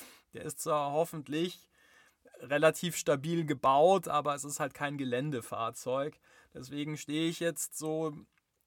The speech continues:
ungefähr fünf bis zehn Minuten Fußweg von Hannas Grundstück entfernt auf so einer kleinen Wiese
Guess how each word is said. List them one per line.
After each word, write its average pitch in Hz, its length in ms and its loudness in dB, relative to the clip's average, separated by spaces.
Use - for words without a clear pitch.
ungefähr 151 560 -2
fünf 175 280 -6
bis - 200 -8
zehn 160 240 -2
Minuten 147 720 -4
Fußweg 165 800 -4
von 143 520 -8
Hannas 156 500 0
Grundstück 160 580 -6
entfernt 156 720 -2
auf 139 160 -6
so 147 120 -12
einer 139 180 -8
kleinen 135 480 -8
Wiese 170 540 0